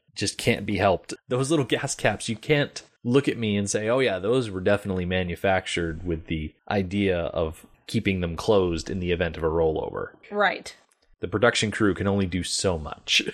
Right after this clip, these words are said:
Speaker 1: <laughs> They are throwing cars across landscapes, after all. But yeah, it's a funny thing that people like to point out.
Speaker 2: It does occur to me, I said a few minutes ago that I'm surprised in universe that the gas caps didn't pop off with so much tumbling.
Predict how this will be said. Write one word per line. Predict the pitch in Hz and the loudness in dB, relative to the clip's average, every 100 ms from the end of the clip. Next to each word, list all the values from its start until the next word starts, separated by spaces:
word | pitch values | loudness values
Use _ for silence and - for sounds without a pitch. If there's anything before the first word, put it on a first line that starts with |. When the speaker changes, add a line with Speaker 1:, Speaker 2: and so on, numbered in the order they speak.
| - - | -4 0
Speaker 1:
<laughs> | |
They | 208 208 247 311 233 - | 0 2 0 2 0 2
are | 139 | 0
throwing | - - 120 120 123 120 | 0 -2 2 2 0 -4
cars | - 107 101 90 87 - - _ _ - | 0 2 2 0 -2 -6 -10 _ _ -6
across | - - - 98 - 104 - - _ _ _ | -4 2 4 4 0 -2 -4 -12 _ _ _
landscapes, | 98 95 92 - 76 - - | 2 2 2 0 -2 -2 -4
after | - 92 - 87 | -2 -2 2 2
all. | 80 - - _ | 2 0 -8 _
But | - - - | -10 -6 -2
yeah, | 92 | -2
it's | 87 139 | 0 2
a | |
funny | 127 135 110 | 4 2 2
thing | 107 92 | 0 2
that | 85 - - _ - | 0 -2 -6 _ -4
people | 87 80 | -2 0
like | 80 73 | -2 -4
to | - 52 - | -6 -8 -10
point | - 80 76 | -10 -8 -6
out. | 73 - - _ _ _ | -8 -10 -18 _ _ _
Speaker 2:
It | 254 | 0
does | 254 262 | 0 -2
occur | 247 196 247 | -2 0 2
to | 247 | 2
me, | 202 190 185 - _ _ | 2 0 -2 -6 _ _
I | 233 | -2
said | 214 254 | 0 0
a | 233 | 0
few | 233 226 | 0 0
minutes | 214 214 208 | 2 0 0
ago | 208 196 | 0 2
that | 190 185 | 2 0
I'm | 190 | -2
surprised | - - 202 196 190 | -6 0 2 2 0
in | 214 202 | -2 0
universe | 202 202 185 175 - | 0 0 0 -2 -2
that | 190 | -6
the | 196 | 0
gas | 196 190 185 | 2 2 0
caps | 196 185 - | -2 -2 -2
didn't | 208 190 - | -2 -2 -2
pop | 196 175 | -2 0
off | 190 165 - - - - | 0 0 -2 -8 -14 -6
with | 202 - | -6 -6
so | - - | -4 0
much | 196 170 - | 0 -2 -4
tumbling. | 202 180 170 175 | -2 -2 -4 -6